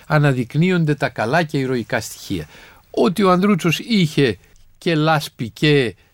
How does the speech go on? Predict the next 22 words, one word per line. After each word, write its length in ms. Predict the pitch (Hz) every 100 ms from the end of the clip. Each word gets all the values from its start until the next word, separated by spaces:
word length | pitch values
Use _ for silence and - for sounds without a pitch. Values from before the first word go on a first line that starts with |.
| _
πνεύμα 560 | - 156 170 120 123 123
μέσα 380 | 190 277 240 220
του 140 | 202
είναι 180 | 196 175
βέβαιον. 480 | 143 135 107 90 82 - - - _ -
Είχε 280 | 202 151 131
στιγμές 720 | - 147 131 147 139 - -
μεγάλου 400 | 117 120 147 120
ηρωισμού, 640 | 113 107 123 190 302 294 233
Χάνι 360 | - 117 104
της 160 | - 185
Γραβιάς, 460 | 226 262 320 269
στιγμές 500 | - 202 214 226 202 - - -
χαμηλής, 880 | - 190 165 170 180 160 - - -
ε, 220 | 123 101 - - -
συμπεριφοράς, 880 | - 160 139 120 107 196 247 208 -
όπως 320 | 170 160 -
αυτή 300 | 135 - 156
της 200 | 151 120
συνεργασίας 640 | - 120 101 101 - 107
με 140 | 98 92
τους 300 | - 87